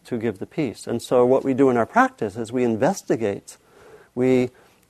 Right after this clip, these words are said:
sit in meditation, and we notice, especially when we begin, "Okay, I'm sitting here, I have a shoulder pain,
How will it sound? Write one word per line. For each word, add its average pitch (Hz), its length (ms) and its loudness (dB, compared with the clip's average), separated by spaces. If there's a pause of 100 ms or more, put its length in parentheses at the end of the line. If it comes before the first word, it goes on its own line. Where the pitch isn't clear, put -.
sit 151 260 2
in 147 120 8
meditation, 135 840 2
and 135 200 0
we 135 120 2
notice, 135 640 2 (180)
especially 135 560 0
when 127 140 2
we 123 120 2
begin, 127 540 0 (520)
"Okay, 165 240 0
I'm 131 140 2
sitting 185 420 4
here, 113 340 -4 (640)
I 131 120 0
have 139 540 2
a 139 80 -12
shoulder 165 380 4
pain, 117 460 -2